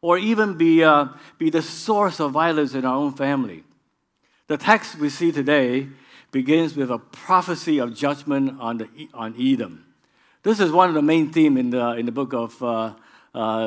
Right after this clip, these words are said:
of, uh, Obadiah, judgment against Edom.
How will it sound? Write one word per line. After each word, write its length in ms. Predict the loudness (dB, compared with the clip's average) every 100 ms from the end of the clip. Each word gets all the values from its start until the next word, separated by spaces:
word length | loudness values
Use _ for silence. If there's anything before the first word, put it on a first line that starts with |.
| -6
of, 420 | -8 -8 -8 -8
uh, 180 | -6 -6
Obadiah, 640 | -4 0 4 4 4 -2 -10 _ _
judgment 800 | -8 2 2 2 0 0 0 -8 -8
against 520 | -4 2 4 2 0
Edom. 420 | -2 -2 -4 -14